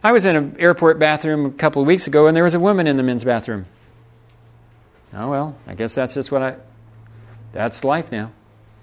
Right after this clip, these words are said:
Our whole world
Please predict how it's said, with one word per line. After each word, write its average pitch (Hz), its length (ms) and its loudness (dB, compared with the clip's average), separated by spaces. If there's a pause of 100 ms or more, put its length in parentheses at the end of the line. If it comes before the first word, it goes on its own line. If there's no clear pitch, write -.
(1900)
Our 143 160 2
whole 180 260 2
world 180 460 2